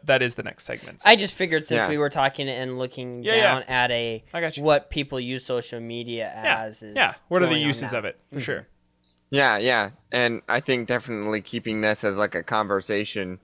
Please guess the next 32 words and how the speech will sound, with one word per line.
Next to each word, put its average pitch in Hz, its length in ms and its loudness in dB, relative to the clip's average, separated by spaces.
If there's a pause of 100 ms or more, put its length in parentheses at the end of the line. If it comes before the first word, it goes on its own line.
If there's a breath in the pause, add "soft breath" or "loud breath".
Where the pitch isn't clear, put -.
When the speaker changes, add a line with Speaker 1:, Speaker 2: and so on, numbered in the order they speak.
(160)
Speaker 1:
Yeah. 254 180 -2
Speaker 3:
you 110 60 -4
know, 98 140 2
not 104 220 2
really 101 240 4
segmenting 101 640 -2
it. 92 200 0 (160)
But, 117 440 4
um, 113 480 4 (800 soft breath)
it's, - 500 0 (240)
it's 131 200 2
still, 175 320 6
I 151 160 4
think, 170 500 0
I 135 100 0
think 143 380 -2
my 120 220 2
point 127 420 0
still 123 260 0
kinda 117 240 -2
stands 120 520 0
that 110 280 2
it 117 180 0
is 123 380 0
without 120 580 2
the, 113 420 -2 (200)
um, 98 540 2 (1600)
without 123 460 4
the 117 120 2
touch - 420 -2
of 107 200 2
human 117 680 0